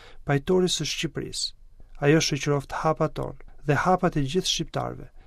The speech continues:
drejt gëzimit dhe lumturisë shpirtërore. Eja o Shpirti i Shenjtë dhe ndriçoj zemrat tona.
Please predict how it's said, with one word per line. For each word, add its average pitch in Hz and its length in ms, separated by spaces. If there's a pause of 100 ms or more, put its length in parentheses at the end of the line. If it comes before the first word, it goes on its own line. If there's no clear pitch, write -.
(140)
drejt 143 360
gëzimit 151 640
dhe 135 240
lumturisë 143 640
shpirtërore. - 720 (500)
Eja 156 300
o 127 80
Shpirti 139 480
i - 60
Shenjtë 127 420
dhe 143 160
ndriçoj 139 480
zemrat 131 480
tona. 120 320